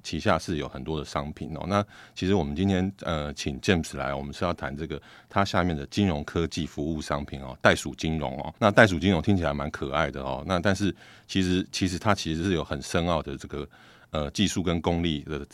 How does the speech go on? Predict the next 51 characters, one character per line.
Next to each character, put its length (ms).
呃， 440
这 120
个 280
质 200
量 200
在 180
里 140
面 180
哦。 180
像 180
他 120
们 120
去 220
年 180
开 180
始 160
哦， 340
陆 160
陆 180
续 160
续 140
推 200
出 200
的 100
这 120
个， 280
呃 500
，A 200
I 160
智 200
能 200
问 240
答 240
服 180
务 220
哦， 160
叫 140
做 220
Roll，R 760
O 160
O 340
A 180
I， 300
以 100
及 220
这 140
个 220
金 260
融 180
话 220
题 240